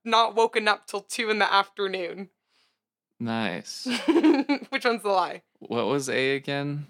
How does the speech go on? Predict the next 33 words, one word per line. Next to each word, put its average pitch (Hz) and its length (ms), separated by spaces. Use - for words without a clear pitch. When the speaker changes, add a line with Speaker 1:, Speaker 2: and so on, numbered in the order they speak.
Speaker 1:
Um, 240 300
I 247 100
got 277 160
the 277 80
maximum 247 720
amount 226 340
of 208 100
scholarship 214 680
available 208 440
to, 202 180
like, 214 240
through 254 180
the 208 120
U 180 220
A 190 100
C, - 300
un-, 226 220
the 214 120
Speaker 2:
Huh. - 60
Speaker 1:
University 190 540
Accessibility 185 640
Center. - 360
Speaker 2:
Uh, 98 540
I'm 123 300
just - 200
gonna 120 460
B. 87 380
Is - 80
that 92 180
the 98 60
lie? 98 320
Speaker 1:
Yeah. - 180
Yeah, 302 500